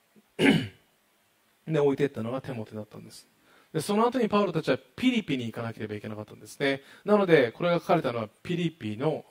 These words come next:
ピリピで書かれたと言われています。大体六十三年から六十七年ぐらい。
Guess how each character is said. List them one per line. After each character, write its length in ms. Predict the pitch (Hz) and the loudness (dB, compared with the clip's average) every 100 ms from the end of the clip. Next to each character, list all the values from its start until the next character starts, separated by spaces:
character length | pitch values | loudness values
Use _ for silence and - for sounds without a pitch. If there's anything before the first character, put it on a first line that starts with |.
| 110 | -8
ピ 100 | - | -4
リ 100 | 190 | -4
ピ 160 | 156 196 | -2 0
で 300 | 147 - - | 2 0 -10
書 100 | - | -8
か 80 | 127 | -4
れ 100 | 120 | -4
た 120 | - | -2
と 100 | 190 | -2
言 120 | 156 | -4
わ 80 | 113 | -6
れ 80 | 113 | -8
て 80 | 113 | -10
い 100 | 107 | -10
ま 120 | 117 | -10
す。 180 | - - _ _ _ _ _ _ _ 127 | -12 -14 _ _ _ _ _ _ _ -10
大 180 | 127 120 | -4 -4
体 180 | 123 123 | -2 -2
六 260 | 120 120 143 | -4 -8 -8
十 160 | 151 | -6
三 260 | 151 151 151 | -4 -6 -6
年 140 | 135 | -8
か 120 | 131 147 | -6 -4
ら 140 | 156 | -4
六 300 | 127 110 139 | -6 -8 -10
十 280 | 131 123 117 | -8 -10 -8
七 260 | 110 110 143 | -8 -4 -4
年 220 | 185 180 | -4 -6
ぐ 80 | |
ら 60 | |
い。 40 | 113 | -10